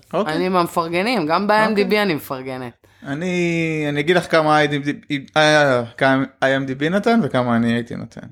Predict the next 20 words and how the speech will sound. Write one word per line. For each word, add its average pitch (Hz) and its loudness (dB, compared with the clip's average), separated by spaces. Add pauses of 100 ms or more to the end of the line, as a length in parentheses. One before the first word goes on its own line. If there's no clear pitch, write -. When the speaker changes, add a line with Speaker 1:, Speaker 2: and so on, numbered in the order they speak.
Speaker 2:
יאללה. - -8 (460)
Speaker 1:
I - 2
M 139 2
D 139 -2
B 143 4
נתן 127 2
שמונה 117 0
אחד. 120 0 (340)
Speaker 2:
שמונה 135 -4
אחד, 120 -10
יפה, 196 -4
אבל 127 0 (120)
Speaker 1:
אה, 113 -2
שמונה 123 2
מאות 139 0
שמונים 123 0
אלף 117 0
מדרגים. 113 -2 (140)
Speaker 2:
נייס. 131 -12 (1200)
Speaker 1:
אה, 143 0